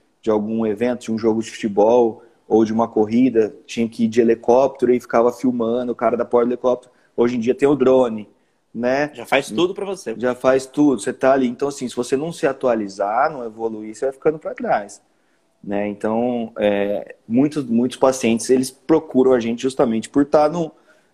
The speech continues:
Speaker 1: mais atualizado, vamos dizer. Não que os antigos não se atualizam, mas muitos
Speaker 2: É.
Speaker 1: deles não.
Speaker 2: O mundo tá mudando, aí a comunicação que nós temos, né? Antigamente você não tinha uma comunicação fácil dessa. Antigamente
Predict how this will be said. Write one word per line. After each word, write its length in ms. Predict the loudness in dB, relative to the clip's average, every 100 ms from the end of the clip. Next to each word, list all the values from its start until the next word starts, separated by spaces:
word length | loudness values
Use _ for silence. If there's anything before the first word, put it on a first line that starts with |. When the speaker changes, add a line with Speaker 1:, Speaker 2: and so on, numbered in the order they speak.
| _ _ _
Speaker 1:
mais 280 | 2 4 2
atualizado, 840 | 2 2 2 -2 -2 0 0 -4
vamos 280 | -12 -12 -14
dizer. 340 | -12 -12 -12 _
Não 200 | -6 -4
que 100 | -2
os 120 | 0
antigos 440 | -2 -2 -6 -6 -8
não 140 | -8
se 140 | -6 -6
atualizam, 520 | -2 -4 -4 -8 -10
mas 400 | -12 -12 -14 -20 _ _ _ _ _ -12
muitos 280 | -4 -4 -4
Speaker 2:
É. 80 | 0
Speaker 1:
deles 300 | 0 2 0
não. 300 | 0 0 -4 _ _ _ _ _ _
Speaker 2:
O 60 | -4
mundo 240 | -2 -2
tá 100 | -2
mudando, 440 | -4 -2 0 2 0
aí 200 | 0 -4
a 40 | -4
comunicação 680 | -6 -8 -8 -10 -12 -10 -10
que 100 | -12
nós 200 | -14 -8
temos, 240 | -8 -4
né? 120 | -4
Antigamente 360 | -4 -4 -4 0
você 60 | 0
não 80 |
tinha 160 | 0 -2
uma 80 | -2
comunicação 540 | 0 0 0 -2 -4
fácil 400 | 0 0 0 -4
dessa. 340 | -8 -8 -10 -16
Antigamente 760 | -8 -4 -2 -4 0 0 -2